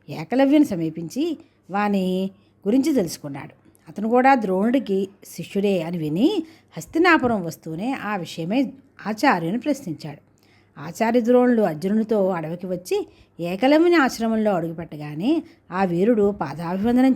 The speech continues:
చేసి, "గురుదక్షిణగా ఏం కావాలన్నా ఇస్తాను," అన్నాడు ద్రోణులతో.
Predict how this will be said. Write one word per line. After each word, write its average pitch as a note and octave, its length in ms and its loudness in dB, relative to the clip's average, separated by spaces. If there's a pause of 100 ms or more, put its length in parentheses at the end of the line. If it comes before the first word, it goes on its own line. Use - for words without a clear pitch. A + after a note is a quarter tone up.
చేసి, C#4+ 380 -4 (1500)
"గురుదక్షిణగా D4+ 640 4
ఏం A3+ 320 0
కావాలన్నా G3+ 680 0
ఇస్తాను," E3 680 -6
అన్నాడు E3+ 360 -4
ద్రోణులతో. E3 600 -2